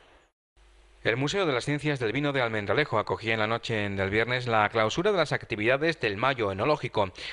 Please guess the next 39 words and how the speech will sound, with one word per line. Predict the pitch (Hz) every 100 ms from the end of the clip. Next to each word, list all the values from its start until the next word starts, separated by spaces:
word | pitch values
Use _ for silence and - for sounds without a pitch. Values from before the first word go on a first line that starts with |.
| -
programa | 110 110 123 120
que | 113
organiza | 107 117 139 160
la | 127
Asociación | - 104 - 143 131
Histórica | - 120 117 104 95
de |
Almendralejo | 98 175 151 139 147 143 - -
con | - 170
la | 151
colaboración | 190 196 110 120 165 156
de | 123
las | 107 -
Escuelas | 117 - 196 202
Universitarias | 151 113 98 110 131 147 143
Santa | - 185 165 117
Ana | 131 135 -
y | 202
el |
Ayuntamiento | 160 127 107 113 110 104
de | 101 95
la | 90
ciudad. | - 190 135 - - - - -
Unas | 120 131 -
jornadas | 123 139 147 156
que | 131
nacieron | 120 - 127 156
para | - 117 113
apoyar | 120 156 113 -
a | 95
las | 95
jornadas | - 113 135 123
de | 120
viticultura | 110 107 - 107 135 147
y |
enología | 131 117 110 - 127
Tierra | 196 185 110
de |
Barros | 107 113 170